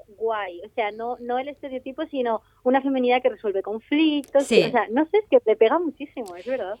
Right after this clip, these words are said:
Speaker 2: Es un poco del color de la funda del móvil que lleva ahora mismo Andrés Boixpalop, estoy viéndolo. Un poquito más oscuro que tu, la funda de tu móvil, Andrés.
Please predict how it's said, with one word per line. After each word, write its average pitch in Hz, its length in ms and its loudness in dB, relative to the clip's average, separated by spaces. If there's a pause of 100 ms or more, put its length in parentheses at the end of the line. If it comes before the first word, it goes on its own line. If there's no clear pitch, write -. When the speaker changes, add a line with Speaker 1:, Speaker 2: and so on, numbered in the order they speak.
(120)
Speaker 2:
Es 226 160 2
un 285 100 4
poco 285 220 2
del 269 180 2
color 214 360 2
de 240 240 2
la 233 160 0
funda 233 320 -2
del 226 120 0
móvil 240 240 -2
que 214 100 -4
lleva 202 120 0
ahora 208 100 0
mismo 202 180 -4
Andrés 185 240 -4
Boixpalop, 196 440 -4
estoy 196 300 -6 (100)
viéndolo. 147 480 -6 (540)
Un 226 200 2
poquito 262 320 2
más 240 100 0
oscuro 262 340 -4
que 220 120 -8
tu, 170 180 -14
la 170 80 -10
funda 175 220 -8
de 165 40 -8
tu 160 80 -10
móvil, 147 220 -8
Andrés. 147 380 -10